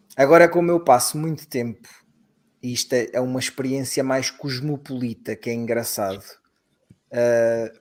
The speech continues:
perto de Lisboa, num apartamento num segundo andar, com excelente luz e com sol a bater todo o dia,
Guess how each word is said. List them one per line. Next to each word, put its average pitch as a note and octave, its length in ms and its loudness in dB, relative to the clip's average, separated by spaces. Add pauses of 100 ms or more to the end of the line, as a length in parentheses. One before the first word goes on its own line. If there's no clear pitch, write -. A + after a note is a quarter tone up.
(120)
perto C#3 440 4
de C#3+ 100 -6
Lisboa, B2 840 -4 (100)
num C#3+ 280 -4
apartamento D3 800 -4
num D3 180 -6
segundo D3+ 480 -6
andar, B2 440 2 (880)
com D3+ 500 0
excelente E3+ 800 2
luz D3+ 640 -4
e C#3 80 -6
com C#3+ 320 -6
sol D#3 580 4
a C#3 60 2
bater C3+ 440 -4
todo B2+ 320 -4
o A#2 60 -10
dia, B2 480 -10